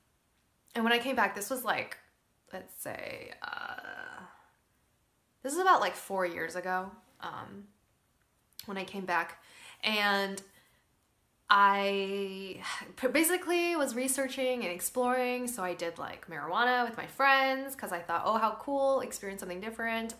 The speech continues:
And I started dating. I started doing all these different things.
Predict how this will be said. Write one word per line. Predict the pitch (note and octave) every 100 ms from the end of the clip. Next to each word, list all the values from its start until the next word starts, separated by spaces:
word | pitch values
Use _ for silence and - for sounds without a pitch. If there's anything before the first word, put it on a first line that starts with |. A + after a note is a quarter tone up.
| - - - - - - -
And | F#3+ F#3 F3+ F3+ F3 E3+ -
I | - F3+ F3 F3 F3 F3 F3 F3 E3+ E3+ E3+ E3+ E3+ - _
started | - - G3+ G3
dating. | F3 E3+ F#3 A#3+ C#4 D4+ C#4+ - _
I | -
started | - F3+
doing | F3+ F3
all | F3
these | E3+
different | - F#3 E3+
things. | E3+ E3+ F#3 A3+ A3+